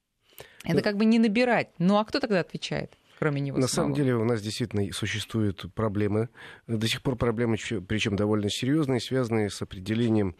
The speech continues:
Speaker 2: э, юридической зоны ответственности для, э, водителей, э, которые работают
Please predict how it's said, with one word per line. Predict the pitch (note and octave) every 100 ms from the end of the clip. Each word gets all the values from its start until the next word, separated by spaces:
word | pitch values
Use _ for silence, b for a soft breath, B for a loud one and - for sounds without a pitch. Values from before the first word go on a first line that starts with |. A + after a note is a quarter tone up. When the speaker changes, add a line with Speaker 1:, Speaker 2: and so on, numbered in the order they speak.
| B B B B B -
Speaker 2:
э, | F#2+ F2+ -
юридической | F#2+ G2 A2 A#2+ A2 - - F#2+
зоны | E2+ A2 G#2
ответственности | G2 B2+ D3 - G#2 F2+ -
для, | F2+ G2 G#2+ -
э, | G2+ G2 F#2+
водителей, | A2 A#2+ D#3+ D#3 D3 D3 C#3+ B B B B
э, | - G#2
которые | A2 - G#2+ A2 G#2
работают | C2+ G#2+ A2+ A2 G#2 G#2 F#2+